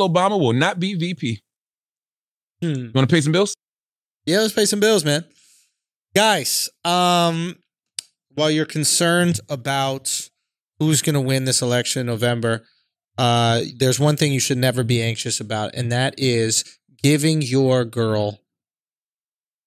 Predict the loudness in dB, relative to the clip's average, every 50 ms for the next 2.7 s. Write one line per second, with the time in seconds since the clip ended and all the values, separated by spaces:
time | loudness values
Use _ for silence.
0 | _ _ _ _ -4 -2 0 2 2 2 2 0 0 -2 -2 -2 -2 -2 -2 0
1 | 0 0 0 0 -2 -2 0 -2 -2 0 -2 -4 -6 -6 -4 -2 -2 -2 -2 -6
2 | -8 -8 -8 -12 -10 -6 -2 -2 0 0 0 -2 -4 -6